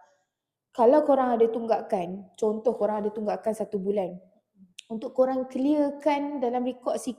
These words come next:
Chris tu, korang tak boleh buat payment satu bulan sebenarnya. Korang kena bayar dua bulan. Kenapa dua bulan?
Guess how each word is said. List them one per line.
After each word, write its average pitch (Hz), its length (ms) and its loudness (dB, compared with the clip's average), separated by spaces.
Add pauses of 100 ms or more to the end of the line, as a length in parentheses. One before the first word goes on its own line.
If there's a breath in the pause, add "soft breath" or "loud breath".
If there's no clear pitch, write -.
Chris - 260 -6
tu, 196 300 -4 (680 soft breath)
korang 262 320 0
tak 233 160 0
boleh 247 240 0
buat 226 240 0
payment 262 320 -2
satu 262 240 -2
bulan 277 320 4
sebenarnya. 285 420 -4
Korang 262 300 -2
kena 277 100 -2
bayar 269 240 2
dua 269 160 0
bulan. 220 400 -4
Kenapa 285 380 -4
dua 240 160 0
bulan? 214 240 -4